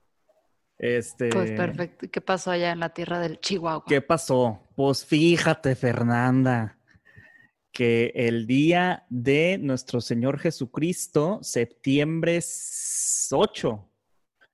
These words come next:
Speaker 1: eh, del dos mil veinte, llegaron
Speaker 2: Ujú.
Speaker 1: un chingo de personas con palos, con machetes, con tubos, con bates. Eh, fíjate, ¿viste que dije machete? Porque es Chihuahua.
Speaker 2: Sí, porque, eh, vi que estás respetando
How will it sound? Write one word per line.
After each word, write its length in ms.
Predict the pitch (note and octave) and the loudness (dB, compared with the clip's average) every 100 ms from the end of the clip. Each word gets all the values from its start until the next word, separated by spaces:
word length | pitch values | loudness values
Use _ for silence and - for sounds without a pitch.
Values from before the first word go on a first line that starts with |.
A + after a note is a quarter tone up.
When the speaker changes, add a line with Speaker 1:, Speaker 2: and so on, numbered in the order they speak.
| _ _ _ | _ _ _
Speaker 1:
eh, 720 | - G#2 G#2 G2+ G2 F#2+ F#2 _ _ _ _ | -4 -2 -2 -2 -4 -6 -10 _ _ _ _
del 200 | - A2+ | -2 -2
dos 140 | A2 A2+ | -2 -2
mil 180 | C3+ D3+ | -2 0
veinte, 400 | F#3 F#3+ A#3 C4+ _ _ _ _ _ | 0 -2 -4 -6 _ _ _ _ _
llegaron 540 | - A#2 A#2+ C#3 D#3 F3+ | 0 2 4 2 2 2
Speaker 2:
Ujú. 200 | D#3 E3 | 2 4
Speaker 1:
un 220 | G#3+ C4 | 4 4
chingo 380 | - B3 C#4 C4+ | 2 2 4 4
de 100 | G#3+ | 2
personas 520 | - B2 E3 F#3 G#3 | 0 0 0 0 -2
con 240 | - G3+ F#3+ | 0 0 2
palos, 480 | D3 C3 C#3+ D3+ | 2 4 2 0
con 160 | - D#3 | -2 -2
machetes, 640 | C#3+ C3 C3+ B2 - C#3+ | 0 -2 -2 -2 -2 -6
con 240 | - D3+ D3 | -2 -4 -2
tubos, 540 | - A2+ A#2 C#3+ C#3 | -2 -2 -2 -4 -6
con 260 | - D3+ C3 | -2 -2 0
bates. 380 | A2+ A2 C#3+ C3+ | -2 -2 -4 -4
Eh, 80 | |
fíjate, 260 | C3+ C#3 - | -2 -2 -2
¿viste 320 | C3+ B2+ - | -4 -4 -2
que 100 | F3+ | -2
dije 180 | D3+ D3 | -2 0
machete? 400 | E3+ C3+ F3 F3 | -2 0 0 -2
Porque 220 | D#3+ A#2+ | -6 -8
es 40 | - | -6
Chihuahua. 340 | D#3 E3+ D#3+ - | -2 -2 -4 -8
Speaker 2:
Sí, 200 | - A3 | -2 0
porque, 440 | G3 F#3 F#3+ F#3+ D#3 | 0 0 -2 -2 -2
eh, 40 | |
vi 140 | E3 G3+ | -2 -2
que 100 | G#3 | -2
estás 220 | - G3+ | 0 0
respetando 720 | G#3 - F#3 - F#3 F3 E3+ | 0 -2 -4 -2 -2 -2 -8